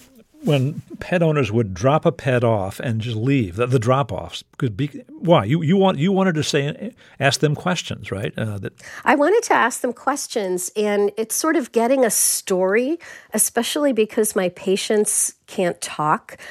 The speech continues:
Speaker 2: I need to get that history from their caretaker, from their human,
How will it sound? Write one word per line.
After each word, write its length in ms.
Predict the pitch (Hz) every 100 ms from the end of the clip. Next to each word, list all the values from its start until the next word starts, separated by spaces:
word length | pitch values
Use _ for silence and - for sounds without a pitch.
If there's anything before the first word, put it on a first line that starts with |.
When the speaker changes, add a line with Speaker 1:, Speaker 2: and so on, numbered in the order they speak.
| - -
Speaker 2:
I 200 | 180 185
need 280 | 208 202 185
to 140 | - 175
get 240 | 175 175
that 220 | 160 156
history 720 | - 196 - 180 170 160 160 - - -
from 560 | - 185 170 165 165
their 180 | 165 165
caretaker, 800 | 165 - 403 - 143 - 123 95
from 240 | - 185 180
their 140 | 156
human, 640 | 143 - 320 269 104 -